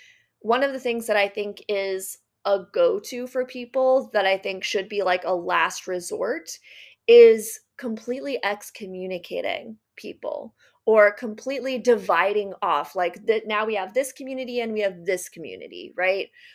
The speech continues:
Like, completely having, like, a separation, like, "Oh, we don't talk to these people, or we don't talk to anyone who associates with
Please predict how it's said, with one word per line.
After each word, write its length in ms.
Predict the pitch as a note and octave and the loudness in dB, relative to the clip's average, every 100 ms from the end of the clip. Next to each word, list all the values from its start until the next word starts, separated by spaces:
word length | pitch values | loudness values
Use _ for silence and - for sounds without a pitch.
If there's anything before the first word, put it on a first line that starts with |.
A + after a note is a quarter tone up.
| - | 0
Like, 260 | G#3 F3+ - _ _ | 4 4 0 _ _
completely 640 | - B3 A#3 B3+ C4+ C4+ C4+ | -6 -6 -6 -6 -6 -4 -4
having, 360 | A3 A3 A3 | -2 -2 -2
like, 240 | G#3 F#3+ - G3 | -2 -2 -2 -6
a 80 | |
separation, 1040 | F#3+ - - - G#3 G#3 G3 F#3 F3+ F#3 F3 | -6 -8 -10 -2 -2 -2 -2 -2 -2 -6 -6
like, 220 | F3 F3 A#3 | -8 -4 0
"Oh, 100 | A3 | 2
we 160 | A3+ | 2
don't 240 | A#3 A#3+ - | -2 -4 -8
talk 240 | G#3 G3+ | -10 -10
to 160 | G3 F#3 | -12 -12
these 300 | A#3+ B3+ - | -12 -12 -14
people, 560 | A#3+ A#3 A3+ A3 A3 - _ - | -16 -8 -4 -4 -6 -12 _ -2
or 160 | A3+ | 0
we 140 | A3 A3+ | 0 0
don't 180 | A#3+ A#3+ | -4 -4
talk 260 | G#3+ G#3+ | -8 -8
to 220 | - - C4 | -8 -2 0
anyone 440 | C#4+ C4 B3+ B3+ | 0 -2 -4 -4
who 160 | A3+ G#3 | -4 -4
associates 880 | - A3 G#3+ - A3 G#3 G3+ - - | -4 -6 -6 -10 -8 -6 -6 -6 -4
with 180 | E3 | -4